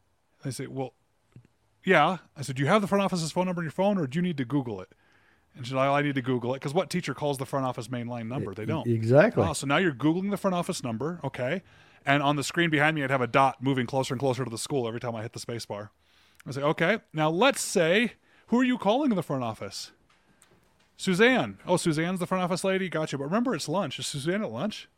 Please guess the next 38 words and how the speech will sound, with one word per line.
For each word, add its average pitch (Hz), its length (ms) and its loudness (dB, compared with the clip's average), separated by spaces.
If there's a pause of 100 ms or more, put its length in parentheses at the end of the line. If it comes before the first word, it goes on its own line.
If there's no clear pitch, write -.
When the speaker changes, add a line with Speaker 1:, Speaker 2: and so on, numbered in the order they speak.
(140)
Speaker 1:
Who 226 120 -2
answers 233 240 -2
the 170 80 -6
phone? 101 340 -6
Does 160 140 -8
she 220 120 -4
answer? 240 380 -6 (580)
Let's 220 180 4
just 233 160 -2
give 208 100 0
you 185 60 0
the 156 80 -4
benefit 165 240 0
of 147 100 -4
the - 0 -
doubt 135 140 0
and 131 80 -12
say 147 160 -2
Suzanne 120 380 -4
answers. 101 440 -10 (380)
What 202 140 4
are 269 40 4
you 254 40 2
gonna 220 120 -2
tell 185 200 -2
Suzanne?" 104 400 -6 (1080)
"There's 143 140 0
a 139 60 0
shooter 165 280 2
with 170 140 0
a 175 40 0
gun." 180 280 4 (680)
"Okay, 180 360 4 (400)
what 165 120 4
does 190 120 4
Suzanne 156 400 2
do 113 140 -2
now?" 90 260 -10